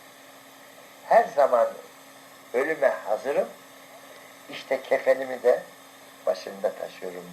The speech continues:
diye başlarına sarık sarmışlardır.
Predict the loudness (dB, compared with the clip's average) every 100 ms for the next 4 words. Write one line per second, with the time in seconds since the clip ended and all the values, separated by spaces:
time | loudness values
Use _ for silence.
0 | -2 4 4 4 -8 -20 -20 -20 -20 -14
1 | -14 -14 -10 2 2 4 2 2 0 0
2 | 2 2 -2 -8 -8 -8 -6 -6 -8 -10